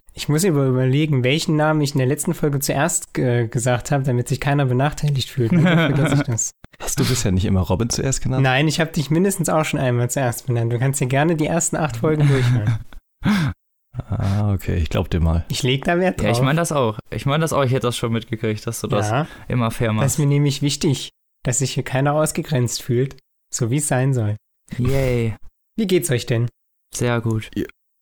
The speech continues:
Speaker 2: Ja. Ne?
Speaker 1: Knüller.
Speaker 3: <laughs> Ne?
Speaker 1: Uiuiui, nicht alle mit einmal.
Speaker 3: Vorweihnachtlich.
Speaker 1: <laughs>
Speaker 3: Man kann auch,
Speaker 1: Ja.
Speaker 3: man kann auch in Ruhe alle Geschenke besorgen.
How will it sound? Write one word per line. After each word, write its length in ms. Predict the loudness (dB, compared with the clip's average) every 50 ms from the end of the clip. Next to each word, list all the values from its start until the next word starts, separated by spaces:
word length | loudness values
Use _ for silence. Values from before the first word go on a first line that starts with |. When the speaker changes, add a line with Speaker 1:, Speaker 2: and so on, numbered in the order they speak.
| _ -2 0
Speaker 2:
Ja. 180 | 0 0 -2 -6 -10 _ _ _ _ _ _ _ -2
Ne? 260 | 0 2 2 2 0 0 -4 -6 -6 -8 -12 -12 -12 -12 -8 -4
Speaker 1:
Knüller. 460 | 0 2 4 4 4 4 2 0 0 -2 -2 -2
Speaker 3:
<laughs> 140 | -2 -2 -2
Ne? 220 | 0 0 0 0 -2 -4 -8 _ -12 -10 -6 -4 -2 0 2
Speaker 1:
Uiuiui, 500 | 2 4 4 6 4 4 4 4 4 4
nicht 280 | 4 4 2 2 2 2
alle 140 | 2 4 2
mit 120 | 2 2
einmal. 140 | 2 4 4 4
Speaker 3:
Vorweihnachtlich. 680 | 4 4 4 4 2 0 0 -2 -2 -2 -2 -6 -10 -14 _ _ _ _ _ _
Speaker 1:
<laughs> 880 | -2 -2 -2 -2 -4 -6 _ _ _ _ _ _ -12 -10 -10 -10 -6 -4
Speaker 3:
Man 120 | -2 -2
kann 180 | 0 0 0 0
auch, 140 | 0 0 0
Speaker 1:
Ja. 80 | -2 0
Speaker 3:
man 160 | 0 0 2
kann 140 | 2 2 2
auch 100 | 2 2
in 120 | 0 0
Ruhe 220 | 2 2 2 4 4
alle 200 | 4 2 2 0
Geschenke 420 | 0 0 0 0 0 0 0 -2
besorgen. 400 | -2 0 0 0 0 0 -2